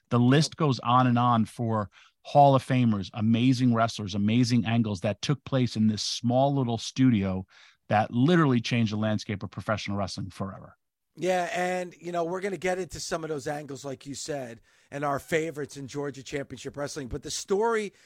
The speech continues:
Speaker 2: doesn't end there. Like, a lot of people think Georgia died in July fourteenth, nineteen eighty-four, but that's not the case, Tommy. If you remember, Ole Anderson, you know, Gordon, as Jerry said, Gordon Solie would not leave.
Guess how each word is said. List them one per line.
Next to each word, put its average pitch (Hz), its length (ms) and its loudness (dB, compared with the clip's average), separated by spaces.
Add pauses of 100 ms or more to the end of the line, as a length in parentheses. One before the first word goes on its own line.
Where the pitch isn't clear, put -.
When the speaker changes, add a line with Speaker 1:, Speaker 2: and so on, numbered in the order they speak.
(160)
Speaker 2:
doesn't 170 380 0
end 151 240 -4
there. 135 420 -4
Like, 127 140 -10
a 147 60 -6
lot 165 260 0
of 185 80 -4
people 170 280 -6
think 175 400 -10 (320)
Georgia 165 480 -2
died 165 520 2
in 139 100 -10
July 143 380 -6
fourteenth, 156 640 -12
nineteen 151 380 -12
eighty-four, 147 480 -8 (300)
but 170 120 -8
that's 190 260 -2
not 190 240 -2
the 165 80 -14
case, 190 360 -6
Tommy. 151 340 -6
If 147 160 -10
you 165 120 -8
remember, 160 540 -6
Ole 165 400 -4
Anderson, 180 720 -8 (500)
you 180 120 -6
know, 156 280 0
Gordon, 180 400 0 (100)
as 170 180 0
Jerry 208 340 0
said, 185 280 -4
Gordon 185 320 -2
Solie 165 420 -4
would 156 260 -4
not 156 280 -4
leave. 139 320 -10